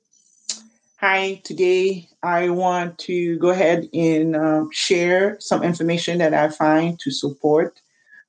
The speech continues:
our journey of, um, journaling and getting to know ourselves. I've placed the information on the detail of this podcast. It's an article that is written by Megan Collins in January fourth,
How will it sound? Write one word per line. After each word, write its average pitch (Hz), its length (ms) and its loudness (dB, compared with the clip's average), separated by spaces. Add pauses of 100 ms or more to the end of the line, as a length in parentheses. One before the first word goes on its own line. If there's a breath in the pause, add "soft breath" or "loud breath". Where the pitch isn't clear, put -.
(140)
our 156 180 2
journey 165 800 0 (480)
of, 151 380 0
um, 147 200 0
journaling 180 680 2
and 156 200 0
getting 151 280 0
to 156 100 -4
know 151 180 2
ourselves. 165 640 -4 (720)
I've 147 280 2 (360)
placed 165 540 2
the 165 260 4
information 156 800 -2
on 151 420 -6
the 156 400 -4 (840)
detail 165 440 2
of 151 160 2
this 151 200 0
podcast. 143 720 -4
It's 156 240 -6
an 160 160 0
article 160 760 0 (420)
that 147 260 0
is 156 380 0 (300)
written 160 440 2
by 147 400 2
Megan 165 500 0
Collins 185 720 2
in 151 220 -2
January 151 420 0
fourth, 156 380 0